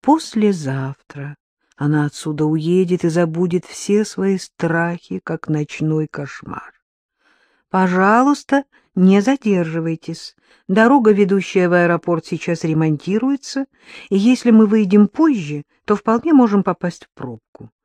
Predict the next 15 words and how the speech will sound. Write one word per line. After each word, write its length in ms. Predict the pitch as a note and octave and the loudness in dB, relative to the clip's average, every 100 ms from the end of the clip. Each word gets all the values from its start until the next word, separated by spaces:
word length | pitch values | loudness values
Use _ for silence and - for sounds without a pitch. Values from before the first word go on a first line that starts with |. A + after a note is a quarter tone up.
| _ _ | _ _
Так 200 | - G#3 | -4 -2
что, 160 | - G3+ | 0 2
если 280 | G3+ G3 | 2 2
вы 120 | F#3+ F#3 | 2 2
не 120 | F3 | 0
хотите 380 | F#3 E3+ E3 F3 | -4 -4 -4 -2
опоздать 460 | F3 D#3 E3 D#3+ | -2 -2 -4 -2
на 120 | E3+ | -4
собственный 800 | E3+ - E3+ - - D3+ D3 D3+ | -4 -4 -6 -6 -8 -2 0 2
рейс 480 | D#3 E3 A3 - - _ - - | 2 0 -2 -8 -20 _ -20 -2
и 80 | F#3 | 0
задерживать 680 | F#3 F#3 F#3+ D#3+ E3+ E3+ F3+ | 2 2 2 2 -2 -2 -4
остальных, 680 | - F3 E3+ E3+ E3+ - _ _ _ | -6 -4 -2 -2 -4 -8 _ _ _
приходите 600 | - F#3+ A3 A3+ D#4+ - | -2 0 0 -2 -4 0
вовремя". 760 | A3 D3+ D#3+ D3 D3+ D3 D3 | 0 2 0 0 -2 -2 -2